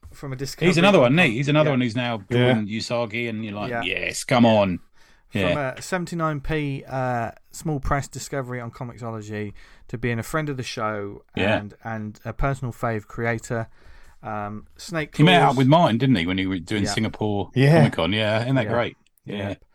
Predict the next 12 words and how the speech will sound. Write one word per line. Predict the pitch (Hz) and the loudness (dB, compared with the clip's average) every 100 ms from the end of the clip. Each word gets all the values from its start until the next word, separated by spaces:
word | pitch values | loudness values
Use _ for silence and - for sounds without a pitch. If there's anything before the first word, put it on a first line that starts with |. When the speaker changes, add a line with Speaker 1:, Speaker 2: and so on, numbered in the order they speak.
| _ _ _ _ | _ _ _ _
Speaker 1:
So | 139 131 | -8 -6
go | 151 | -4
to | 143 | -4
Neo | 156 170 156 | -4 -4 -4
Comic | 139 139 135 | -6 -8 -8
Art | 131 127 113 - | -6 -4 -4 -8
for, | - 107 104 - | -14 -10 -8 -10
uh, | 101 98 | -10 -10
Edison | 101 101 - 101 | -12 -14 -16 -18
stuff, | - - 104 - - | -16 -14 -14 -14 -16
'cause | 110 | -16
it's | 107 - | -16 -18